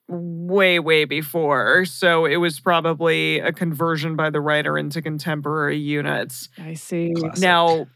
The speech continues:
Speaker 1: the mention of derricks occurred in Ezra and then also in Nehemiah three times. So
Speaker 3: Okay. All right.
Speaker 1: we have that to
Speaker 2: Nice.
Speaker 1: look forward to.
Speaker 3: <laughs>
Speaker 1: I just wanna point out that derricks are still around and coin people
Speaker 2: Oh.
Speaker 1: buy them.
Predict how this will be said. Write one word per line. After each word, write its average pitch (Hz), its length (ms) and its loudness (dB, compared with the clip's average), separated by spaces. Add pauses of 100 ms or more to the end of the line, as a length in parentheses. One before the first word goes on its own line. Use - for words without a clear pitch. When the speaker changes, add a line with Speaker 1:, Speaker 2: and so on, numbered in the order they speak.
(120)
Speaker 1:
the 175 680 -2
mention 185 540 -2
of 156 120 -4
derricks 160 460 0
occurred 160 280 -2
in 151 140 -6
Ezra 240 720 4 (400)
and 180 200 0
then 170 140 0
also 160 840 0 (140)
in 156 560 -4
Nehemiah 151 880 -4
three 165 340 -6
times. - 600 -10 (260)
So 165 380 -2
Speaker 3:
Okay. 147 100 -6 (280)
All 254 80 -2
right. 139 240 -2 (240)
Speaker 1:
we 170 80 0
have 156 140 0
that 202 200 4
to 208 80 -4
Speaker 2:
Nice. 254 60 2
Speaker 1:
look 254 140 2
forward 277 300 2
to. 294 280 2 (240)
Speaker 3:
<laughs> 151 220 0
Speaker 1:
I 185 120 4
just 180 240 0
wanna 185 200 2
point 175 260 0
out 302 540 2 (360)
that 175 220 -2
derricks 175 400 2
are 175 40 0
still 165 300 -4
around 185 560 2
and 160 540 -2
coin 175 420 -4
people 175 380 -4
Speaker 2:
Oh. 180 140 2
Speaker 1:
buy 165 320 0
them. 233 200 2